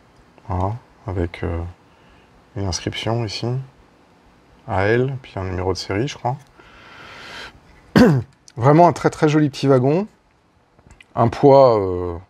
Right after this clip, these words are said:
tout à fait, euh, correct, pas trop lesté. Donc vraiment, euh, vraiment pas mal.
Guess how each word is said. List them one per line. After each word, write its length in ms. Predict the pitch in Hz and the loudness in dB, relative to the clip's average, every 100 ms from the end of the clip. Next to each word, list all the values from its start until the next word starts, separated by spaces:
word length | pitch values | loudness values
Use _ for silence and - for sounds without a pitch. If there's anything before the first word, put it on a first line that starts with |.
| _ | _
tout 120 | _ - | _ -8
à 80 | 123 | -6
fait, 160 | - | -2
euh, 240 | 127 113 110 131 | -2 -2 -4 -4
correct, 520 | - 113 117 - - - _ _ _ _ - | -2 2 2 0 -10 -20 _ _ _ _ -2
pas 100 | 131 | -2
trop 220 | - 131 | 4 4
lesté. 480 | 127 107 - 127 170 _ _ _ _ _ _ _ _ _ _ _ _ _ _ _ _ _ _ _ _ _ _ _ _ _ _ _ - | 4 2 -2 -2 -2 _ _ _ _ _ _ _ _ _ _ _ _ _ _ _ _ _ _ _ _ _ _ _ _ _ _ _ -4
Donc 180 | 110 104 | 0 2
vraiment, 440 | 107 123 139 139 113 | 4 4 4 4 2
euh, 340 | 104 98 98 110 _ | 2 0 -2 -6 _
vraiment 340 | - 117 131 135 | -4 0 2 2
pas 140 | 123 | 2
mal. 280 | 107 104 | 2 0